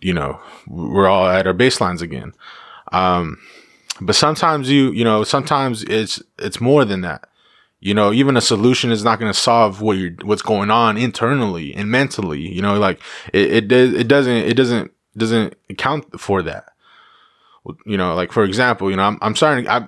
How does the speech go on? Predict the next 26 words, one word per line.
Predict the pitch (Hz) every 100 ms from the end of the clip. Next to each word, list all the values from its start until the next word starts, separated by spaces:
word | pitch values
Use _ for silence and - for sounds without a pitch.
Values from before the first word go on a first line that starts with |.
| -
you | 107
know, | 104
I've | 107
been | 117
gaining | 123 113
weight. | 113 113 73 92
I | 110
ain't | 107
gonna | 110
lie. | 120 113 104 -
Um, | 101 104 95 90 -
but, | 139 123 - - - - _ _
you | 104
know, | 104 101
like, | 92 90 - - - - _
the, | 95 87
the | 98 104 104
solution | 110 117 147 - 107
to | 117
that | 107 101
is | 104
just | 98 104 - - _ - - _
to | 95
get | 107
on | 107 98
diet, | 110 110 -